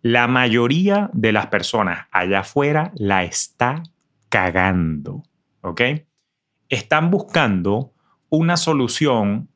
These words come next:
a sus finanzas, a su estancamiento y a su peladera de bola a través de conseguir un atajo, la siguiente fórmula para hacerse millonario, que algún gurú pendejo mesías financiero lo saque de la situación.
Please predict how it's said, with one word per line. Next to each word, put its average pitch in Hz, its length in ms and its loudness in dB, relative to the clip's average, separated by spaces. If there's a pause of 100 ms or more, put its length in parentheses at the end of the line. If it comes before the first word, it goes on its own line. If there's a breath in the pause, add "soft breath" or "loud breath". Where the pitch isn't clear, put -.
(140)
a 117 140 2
sus 120 240 -4
finanzas, 120 1040 0 (100)
a 117 140 2
su - 140 -2
estancamiento 117 1300 0 (300)
y 123 100 0
a 117 80 2
su 113 240 -2
peladera 120 460 2
de 139 80 2
bola 120 560 0 (320)
a 120 160 2
través 113 400 2
de 139 100 0
conseguir 113 540 0
un 107 100 2
atajo, 151 580 0
la 127 140 2
siguiente 113 480 -2
fórmula 120 500 0
para 110 100 2
hacerse 113 280 0
millonario, 147 880 2 (260)
que 131 120 0
algún 120 340 0
gurú 123 400 0
pendejo 110 640 2
mesías 110 480 0
financiero 107 600 -2
lo 113 120 0
saque 110 300 -2
de 117 80 2
la 113 100 2
situación. 127 680 -2